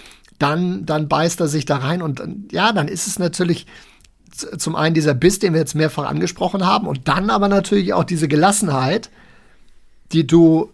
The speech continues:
natürlich hast, wenn du, wenn du so lange dabei bist und vor siebzehn Jahren deinen ersten Grand Slam-Titel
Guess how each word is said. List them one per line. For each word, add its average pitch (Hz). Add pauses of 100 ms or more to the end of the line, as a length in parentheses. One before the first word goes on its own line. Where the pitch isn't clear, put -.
(160)
natürlich 151
hast, 190
wenn 151
du, 151
wenn 147
du 143
so 151
lange 156
dabei 147
bist 196 (440)
und 147
vor 156 (560)
siebzehn 175
Jahren 143
deinen 135
ersten 143
Grand 135
Slam-Titel 131